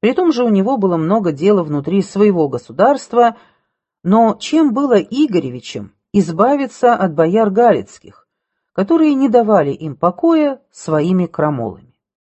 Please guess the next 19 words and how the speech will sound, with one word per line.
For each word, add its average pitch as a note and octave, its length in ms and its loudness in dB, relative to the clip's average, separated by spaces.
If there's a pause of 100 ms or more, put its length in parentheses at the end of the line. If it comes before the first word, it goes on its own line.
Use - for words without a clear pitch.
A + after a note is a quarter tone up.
(840)
Игоревичи G3 680 0
решились D4 600 -4
действовать C#4+ 800 -4
по B3 160 -2
примеру F#3+ 460 -2
Романа. B2+ 500 -6 (760)
Решились F4 680 0
передавить A#3+ 640 -2
пчел, B2 480 -4 (320)
чтобы G3 320 -6
есть F#3+ 420 -6
спокойно D#3 560 -4
мед. B2+ 260 -12 (960)
И C#4 80 -2
вот, A3+ 300 0
воспользовавшись F3 1040 -2
первым C#3 460 0
удобным C#3 420 -6
случаем, D#4 640 -2